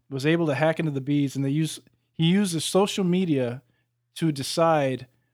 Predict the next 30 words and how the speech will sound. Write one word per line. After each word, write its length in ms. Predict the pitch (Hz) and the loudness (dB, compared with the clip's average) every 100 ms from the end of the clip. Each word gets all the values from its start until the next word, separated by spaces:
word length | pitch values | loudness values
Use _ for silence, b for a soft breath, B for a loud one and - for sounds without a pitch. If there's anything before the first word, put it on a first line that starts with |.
| _ _ _ 123 | _ _ _ -8
who 180 | - 196 | 0 0
he 180 | 180 170 | 2 0
kills 680 | - - 202 135 110 - - _ _ - | -2 -2 0 0 -4 -14 -18 _ _ -10
with 340 | 147 147 131 - | -2 -2 -4 -12
the 160 | 131 120 | -10 -8
bees. 460 | 120 139 110 117 _ b b | -2 -2 -4 -10 _ b b
So 160 | b 156 | b 0
if 100 | 147 | 2
you 140 | 170 156 | 2 2
hashtag 880 | 151 165 - - 151 135 123 - 123 | 2 0 -2 -2 0 0 -2 -10 -2
death 360 | 143 147 - | 0 0 -6
two 480 | - - 156 185 196 - | -6 2 2 2 -2 -4
and 120 | 139 | -2
then 80 | 139 | 0
the 80 | 131 | 0
name 220 | 127 139 | 0 0
of 60 | 156 | -2
the 60 | 156 | -2
person, 480 | 175 175 190 190 - b b b b | -2 -2 -4 -6 -8 b b b b
by 160 | 127 | -2
five 300 | 127 151 170 | 0 2 2
o'clock 360 | 175 - 175 170 | 0 0 0 0
that 240 | 165 156 | 0 0
day 300 | 135 156 165 | 0 0 2
or 160 | 151 120 | 0 -2
whenever 340 | 120 135 135 | -2 -2 -2
day 220 | 117 113 110 | -4 -6 -6
it 80 | |
is, 240 | 110 113 - _ _ _ _ | -8 -10 -14 _ _ _ _
um, 420 | 127 123 120 117 | -8 -6 -6 -8